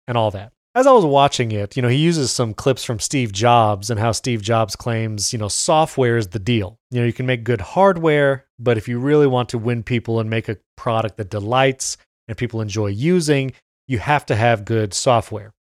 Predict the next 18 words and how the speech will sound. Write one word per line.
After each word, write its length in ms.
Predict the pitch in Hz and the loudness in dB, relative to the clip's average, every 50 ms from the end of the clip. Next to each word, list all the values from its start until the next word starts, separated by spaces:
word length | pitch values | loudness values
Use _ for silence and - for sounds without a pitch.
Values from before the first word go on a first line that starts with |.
| _ _ _ | _ _ _
And 320 | 135 123 123 120 117 113 | -2 0 0 0 0 -2
of 160 | 117 - - _ _ _ - | -4 -6 -10 _ _ _ -4
course, 420 | - 131 117 104 - - - - _ | -2 0 0 0 -2 -6 -10 -10 _
I 140 | - 120 123 | 0 2 2
agree. 360 | 131 117 151 202 185 113 - _ | 4 4 2 2 2 0 -6 _
You 160 | 110 110 107 | -4 -2 0
have 180 | 104 120 123 - | 2 2 2 2
to 80 | - 120 | 2 2
have 380 | 117 120 120 117 110 110 - _ _ - | 4 4 2 2 0 -6 -16 _ _ -2
good 160 | 113 131 143 | 0 0 2
software. 360 | - - 180 220 - - 104 95 | 4 2 2 2 0 -4 -6 -6
I 40 | |
mean, 140 | 98 107 110 | -6 -6 -2
that's 240 | 110 117 123 - - | -2 -2 -2 0 -2
what 180 | 131 117 - - | -4 -2 -2 -2
you 80 | 123 | 0
look 240 | 113 117 165 170 - | 2 2 2 2 2
at 240 | 120 113 107 - | 0 -2 -2 -4